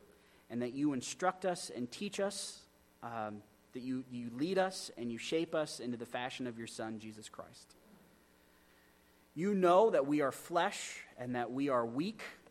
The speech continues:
and that we are not very wise. We're often very foolish. And so we just continually ask for your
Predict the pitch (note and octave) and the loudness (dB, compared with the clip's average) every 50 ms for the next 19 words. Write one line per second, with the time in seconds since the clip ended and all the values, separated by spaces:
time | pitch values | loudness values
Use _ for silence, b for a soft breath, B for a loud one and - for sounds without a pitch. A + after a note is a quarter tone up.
0 | _ _ - A#2+ A#2 A2+ A2+ A2+ A#2 A2+ A2+ A2+ B2+ G#2+ A2+ A#2+ B2 B2 G#2+ G2+ | _ _ -8 -6 -4 -2 -2 -2 -4 -4 -6 -8 -12 -12 -6 -4 -2 -2 -2 -2
1 | B2 C3+ C#3+ D#3+ C#3+ C3 B2 B2+ B2+ C3 B2+ C#3 D3 C#3 C3 C#3 C3 C3 C3 B2 | -2 0 0 2 2 2 0 0 -4 -4 0 0 0 0 0 -2 -2 -2 -2 -4
2 | A2+ A2+ A2 G#2+ A2 A2 G#2+ - - - - - - - - - _ _ _ _ | -2 -4 -4 -4 -4 -8 -12 -12 -12 -14 -14 -16 -20 -20 -20 -20 _ _ _ _
3 | _ _ - - - _ _ - A#2+ B2 B2 B2+ C#3+ D3+ D3+ - D3 B2+ B2 A#2 | _ _ -20 -20 -20 _ _ -6 -2 0 4 6 6 6 6 2 -2 -4 -2 -2
4 | B2+ B2+ C3 C#3 C#3 - - - C3 A#2 G#2+ G#2 G#2 - - - - - - b | 0 0 0 0 -2 -6 -8 -8 -8 -6 -6 -8 -10 -12 -14 -16 -18 -20 -20 b
5 | b b b b b b b b b b b b b b C3+ D3 - - F3+ E3+ | b b b b b b b b b b b b b b -4 0 4 6 8 10
6 | E3+ E3+ F3 - - - - - - D#3 D#3+ E3+ F#3+ E3 G3 F3+ - - - E3+ | 10 8 6 4 -2 -14 -18 -10 -2 2 2 4 4 4 2 0 -2 -2 -2 -2
7 | D#3+ D#3 F#3+ G3 G3 G3+ G3 F#3+ F#3 E3+ C#3+ D#3 E3+ G3 A3+ - - - - - | -2 0 0 0 0 2 2 2 4 4 4 4 4 2 0 -2 -6 -10 -10 -12
8 | - - - C#3 C3 C3 C3 B2+ B2+ - A#2+ C3+ C3+ C#3 C#3 C#3 C#3 C#3 | -12 -6 -4 -2 0 0 0 0 -2 -4 -4 -2 0 0 0 0 -2 -4